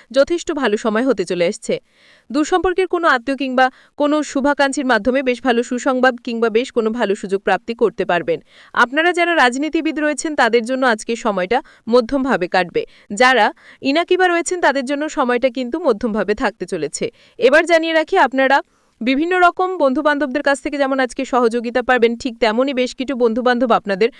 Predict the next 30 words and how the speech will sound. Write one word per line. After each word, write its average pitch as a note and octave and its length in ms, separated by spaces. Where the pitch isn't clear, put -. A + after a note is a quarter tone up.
সরলতার D4 560
কিংবা C#4+ 360
উদারতার B3+ 500
সুযোগ A#3 360
নেওয়ার A3 300
চেষ্টা G#3+ 240
করবে। E3+ 280
এই C4+ 140
বিষয়ে C#4 320
অবশ্যই A3+ 300
সাবধান G3+ 400
থাকবেন। F3 360
যারা C4 240
গাড়ি C4 240
চালক D#4 280
রয়েছেন, D4 380
যারা B3+ 200
বিভিন্ন B3 320
রকম B3+ 280
বৈদ্যুতিক A3+ 420
জিনিসপত্রে A#3 600
কাজকর্ম G#3+ 480
করেন G#3+ 280
অথবা A3 260
যারা G#3 200
কৃষিজীবী A3 520
রয়েছেন, G#3+ 340
যারা A#3 220
সেলাই B3+ 320
গিয়ে C4 160